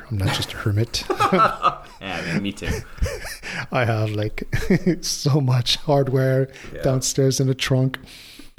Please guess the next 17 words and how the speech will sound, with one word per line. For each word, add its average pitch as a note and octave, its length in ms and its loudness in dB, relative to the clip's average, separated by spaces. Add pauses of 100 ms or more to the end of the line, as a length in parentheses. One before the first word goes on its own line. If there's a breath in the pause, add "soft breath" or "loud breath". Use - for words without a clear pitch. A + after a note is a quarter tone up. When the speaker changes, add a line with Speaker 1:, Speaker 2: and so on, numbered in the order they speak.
(280 loud breath)
Speaker 1:
So - 160 -2
I A2+ 60 2
just G#2 240 -8
pulled B2 220 2
out A2+ 120 2
this - 180 -2
old A2+ 180 -2
Chromebook. A#2 420 0
I G#2+ 60 -10
said, C#3+ 240 0
"Hey, F#3+ 80 0
I C3 80 0
could D3 160 -6
just - 260 -2
leave G#2 220 2
it G#2 80 4
open B2+ 600 0